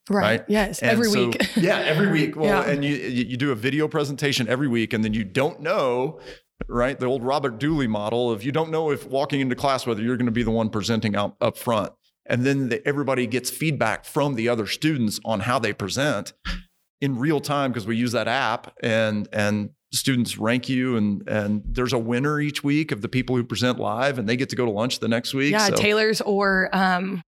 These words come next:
Speaker 2: Ranchers Club.
Speaker 1: Ranchers, yes.
Speaker 2: Yeah, so it's,
Speaker 1: Good
Speaker 2: it's a,
Speaker 1: incentive.
Speaker 2: it's a lot of fun, and, and I don't have to teach a lot, so that makes it even more fun. No, and I teach the individual and organizational behavior class, which, um,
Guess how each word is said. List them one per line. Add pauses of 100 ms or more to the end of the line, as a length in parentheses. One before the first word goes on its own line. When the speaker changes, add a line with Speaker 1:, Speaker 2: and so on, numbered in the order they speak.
(260)
Speaker 2:
Ranchers
Club.
Speaker 1:
Ranchers,
yes.
Speaker 2:
Yeah,
so
it's,
Speaker 1:
Good
Speaker 2:
it's
a,
Speaker 1:
incentive.
Speaker 2:
it's
a
lot
of
fun,
and, (220)
and
I
don't
have
to
teach
a
lot,
so
that
makes
it
even
more
fun.
No, (200)
and
I
teach
the
individual
and
organizational
behavior
class,
which,
um,